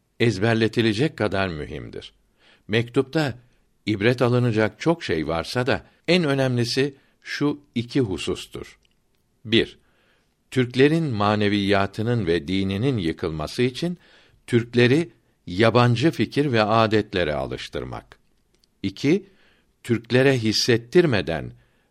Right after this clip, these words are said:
bünyelerindeki tahribatı tamamlamaktır. Bu hedeflere ise Batı'nın inanç, moda, örf ve adet ve ahlaksızlıklarını taklit ettirmekle ulaşılır.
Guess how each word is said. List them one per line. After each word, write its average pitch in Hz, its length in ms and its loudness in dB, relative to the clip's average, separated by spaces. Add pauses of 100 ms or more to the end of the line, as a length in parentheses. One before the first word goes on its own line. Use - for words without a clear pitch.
(100)
bünyelerindeki 107 1000 2
tahribatı 87 800 -2
tamamlamaktır. 69 920 -8 (880)
Bu 165 180 6
hedeflere 101 560 2
ise 156 340 -4 (300)
Batı'nın 135 680 0 (160)
inanç, 107 680 -2 (120)
moda, 92 600 0 (160)
örf 110 360 0 (400)
ve 110 260 2
adet 113 560 0 (300)
ve 95 140 0
ahlaksızlıklarını 113 1160 0 (380)
taklit 131 420 0
ettirmekle 117 680 0
ulaşılır. 67 680 -8